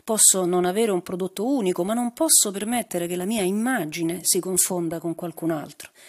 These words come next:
Spetta quindi alla comunicazione fabbricare un mondo,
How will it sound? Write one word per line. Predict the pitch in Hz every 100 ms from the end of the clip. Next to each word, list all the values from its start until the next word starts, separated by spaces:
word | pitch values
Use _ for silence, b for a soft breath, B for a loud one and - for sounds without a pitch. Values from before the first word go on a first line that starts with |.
| B B
Spetta | - - 202 196 185
quindi | 175 196 175
alla | 170
comunicazione | 165 233 202 185 247 - 277 277
fabbricare | 202 240 226 190 220 214 220 170 165 170
un | 196
mondo, | 190 180 175 175 202